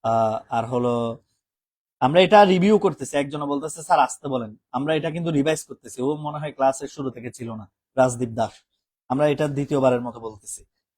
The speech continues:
উভয় ইনপুট ওয়ান হলে আউটপুট জিরো হবে, ন্যান্ড আর নর গেট। এদিকে দেখেন, আমরা রিভিউ করতেছি, এটা শেষ, যারা ক্লাস মিস করছেন শুরু থেকে দেখে ফেলবেন। প্রথম ভগ্নাংশের সংখ্যা ব্যবহৃত হয় মিশরে,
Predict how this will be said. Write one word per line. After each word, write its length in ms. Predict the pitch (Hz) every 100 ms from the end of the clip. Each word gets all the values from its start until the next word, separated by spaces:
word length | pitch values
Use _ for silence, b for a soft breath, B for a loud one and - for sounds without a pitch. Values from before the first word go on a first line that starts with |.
| _ _ _
উভয় 280 | 151 156 185
ইনপুট 320 | 180 160 175
ওয়ান 160 | 151 151
হলে 300 | 156 165 -
আউটপুট 420 | 135 120 _ 135
জিরো 240 | 120 127 135
হবে, 140 | 139
ন্যান্ড 240 | 131 120
আর 80 | 127
নর 200 | 123 117
গেট। 180 | 135 180 - _ -
এদিকে 220 | 131 139
দেখেন, 340 | 127 165 226 _
আমরা 320 | 131 143 160
রিভিউ 320 | 160 147 175 165
করতেছি, 380 | 156 - -
এটা 140 | 110 117
শেষ, 260 | 123 - _ _ 135
যারা 200 | 135 156
ক্লাস 280 | 160 156
মিস 140 | 170 -
করছেন 240 | 160 196
শুরু 180 | - 165
থেকে 180 | 180 127
দেখে 180 | 113 113
ফেলবেন। 260 | 110 101 _ _ _ _ _
প্রথম 320 | 160 156 208 196
ভগ্নাংশের 480 | 196 196 196 185
সংখ্যা 280 | - 185 175
ব্যবহৃত 360 | 165 160 156 156
হয় 140 | 180
মিশরে, 400 | 151 131 160 196